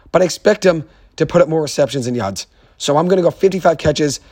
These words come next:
for seven hundred twenty-five yards and six touchdowns this season for Jahan Dotson. As for Christian Watson, I see him as a breakout. Forty-one catches for six hundred eleven yards and seven touchdowns last season as a rookie.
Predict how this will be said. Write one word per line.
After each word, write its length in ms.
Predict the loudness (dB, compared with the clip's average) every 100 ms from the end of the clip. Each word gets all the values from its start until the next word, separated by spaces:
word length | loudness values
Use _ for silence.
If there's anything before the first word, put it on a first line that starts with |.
| _
for 120 | -8 -4
seven 320 | 0 0 0
hundred 220 | -4 -4
twenty-five 420 | -2 -2 0 0
yards 180 | 0 -4
and 80 | -4
six 220 | -4 -4
touchdowns 380 | -4 -4 -4 -4
this 100 | -6
season 340 | -6 -6 -6 -10 _ _ _
for 200 | 0 0
Jahan 260 | 0 -4
Dotson. 340 | -4 -6 -8 -12 _ _ _ _ -2
As 160 | 0 0
for 80 |
Christian 320 | -2 -2 0 2
Watson, 300 | 2 0 -2
I 140 | 0
see 160 | 0 0
him 60 | -2
as 60 |
a 40 | -2
breakout. 400 | -2 -2 -6 -10 _ _ _ _ -8
Forty-one 440 | 0 4 4 2
catches 320 | 0 0 0
for 60 | -2
six 240 | -2 0
hundred 200 | 0 -2
eleven 240 | -2 0 2
yards 260 | 2 2
and 80 | -2
seven 180 | -2 2
touchdowns 420 | 2 2 0 2
last 180 | 0 0
season 240 | -4 -4
as 80 | -4
a 40 |
rookie. 400 | -2 2 2 0